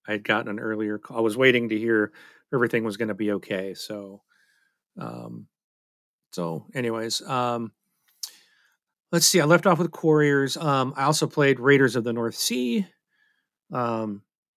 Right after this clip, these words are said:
still didn't win that game, but I had my best game yet in it. So I'm catching on more and more as I play that. I've played a bunch of Deep Rock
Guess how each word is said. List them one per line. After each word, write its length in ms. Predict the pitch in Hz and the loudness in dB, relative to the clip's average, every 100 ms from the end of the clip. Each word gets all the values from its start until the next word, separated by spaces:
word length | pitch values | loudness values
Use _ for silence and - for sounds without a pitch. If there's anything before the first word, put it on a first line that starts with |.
| _ - - | _ -10 -2
still 200 | 247 262 | 4 4
didn't 200 | 247 226 | 6 4
win 120 | 214 | 4
that 180 | 214 196 | 2 2
game, 260 | 190 190 | 2 4
but 120 | 165 | 4
I 60 | 156 | 4
had 140 | 156 | 4
my 120 | 143 127 | 2 2
best 260 | 131 160 | 2 0
game 220 | 135 120 | -4 -4
yet 260 | 131 175 180 | -2 -2 0
in 160 | 165 165 | -2 -2
it. 240 | 156 160 | -2 -4
So 440 | - 123 120 117 123 | -6 -4 -4 -6 -6
I'm 240 | 131 131 | -6 -4
catching 420 | - 143 - 139 | -2 -2 0 0
on 240 | 127 127 120 | 0 0 0
more 220 | 123 120 | 0 0
and 80 | 117 | 0
more 180 | 117 | 0
as 120 | 120 117 | 0 -2
I 60 | |
play 240 | 101 127 110 | -4 -4 -2
that. 280 | 113 110 - _ _ _ _ _ _ _ _ _ - | -2 -4 -6 _ _ _ _ _ _ _ _ _ 2
I've 320 | 139 135 - | 4 4 0
played 280 | - 151 139 | 4 6 6
a 60 | |
bunch 340 | 117 143 151 156 | 4 2 4 2
of 200 | 123 117 | 0 0
Deep 260 | 139 156 | 0 2
Rock 260 | 139 135 135 | 2 2 2